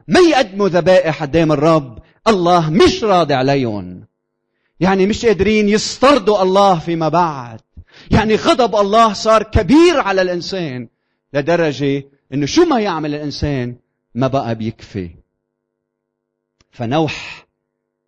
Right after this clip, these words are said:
نوح الخدام الكهنة، مش لأنه ما في تقدمة، لأن حضور الرب غاب.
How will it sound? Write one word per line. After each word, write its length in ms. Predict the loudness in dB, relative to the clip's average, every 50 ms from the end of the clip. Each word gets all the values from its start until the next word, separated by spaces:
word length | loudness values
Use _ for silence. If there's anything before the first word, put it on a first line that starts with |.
| _ _ _ _ _ _ _ _ _ _ _ _
نوح 300 | -4 -2 -2 0 -2 -4
الخدام 880 | -6 -6 -6 -8 -10 -6 -4 -2 0 0 0 0 0 -2 -4 -6 -8 -10
الكهنة، 640 | -14 -8 -6 -6 -4 -2 -2 -2 -2 -2 -2 -4 -6 -10 _ _ _ _ _ _ _ _ _
مش 100 | _ -12
لأنه 260 | -10 -6 -6 -4 -4
ما 100 | -4 -6
في 160 | -6 -8 -10 -12
تقدمة، 460 | -12 -12 -14 -10 -10 -8 -8 -6 -6
لأن 440 | -8 -8 -8 -8 -6 -4 -4 -6 -6
حضور 680 | -8 -10 -10 -8 -6 -6 -4 -2 0 0 0 0 0
الرب 520 | -2 -4 -4 -4 -6 -6 -6 -6 -8 -12 _ _ -20 -20 -20 _ _ _ _ _ _ _ _ _ _ _ _ _ -10
غاب. 600 | -6 -6 -4 -4 -4 -4 -6 -8 -10 -12 -14